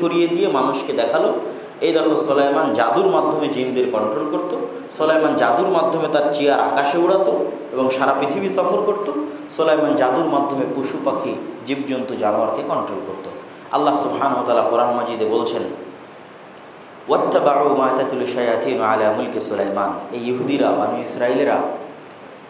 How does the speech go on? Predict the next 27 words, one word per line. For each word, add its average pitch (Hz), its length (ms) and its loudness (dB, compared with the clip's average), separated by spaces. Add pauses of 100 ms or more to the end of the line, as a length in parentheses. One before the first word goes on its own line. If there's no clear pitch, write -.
(280)
সুলাইমানের 165 600 2
যুগে 175 220 0
শয়তানেরা 156 580 2
যে 143 320 2
জাদুবিদ্যা 196 520 2
তাদেরকে 175 420 2
শিখিয়েছে, 147 560 -2
সেটার 170 380 -4
চর্চা 147 340 0
তারা 107 160 0
করে, - 220 -4 (180)
আল্লাহর 127 280 0
কিতাব 143 200 -2 (100)
পড়ে 104 140 2
না। - 120 0 (520)
"ওয়া 165 120 4
মা 247 200 4
কাফারা 214 320 2
সুলাইমান", 147 480 2 (540)
আর 110 80 0
সুলাইমান 135 600 2
কোনোদিন 123 360 -2
জাদু 104 300 0
শিখেনি, 180 480 -2 (460)
কোনোদিন 127 400 0
জাদু 101 320 0
শিখায়নি। - 640 -6